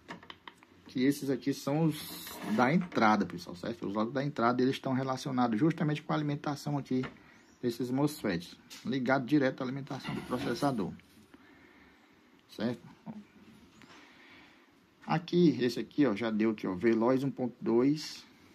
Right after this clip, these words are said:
né, capacitância quatrocentos e oitenta e três U F, S, S R zero, beleza, tá ok, certo? Dentro dos parâmetros, bonitinho. Vamos medir aqui o outro. Tô medindo aqui pra vocês pegarem na prática, tá?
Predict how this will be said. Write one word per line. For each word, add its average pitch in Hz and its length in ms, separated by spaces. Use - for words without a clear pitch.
né, 110 180
capacitância 107 1000
quatrocentos 120 1160
e - 40
oitenta 117 200
e 110 140
três 104 260
U 107 120
F, 139 600
S, 117 480
S 135 460
R 127 220
zero, 107 420
beleza, 175 480
tá - 120
ok, 165 340
certo? 113 420
Dentro 127 280
dos 117 200
parâmetros, 113 800
bonitinho. 123 840
Vamos 104 120
medir 107 220
aqui 98 220
o 98 60
outro. 120 240
Tô 131 100
medindo 120 260
aqui 123 240
pra 123 180
vocês 113 560
pegarem 117 520
na 127 120
prática, 104 520
tá? 139 240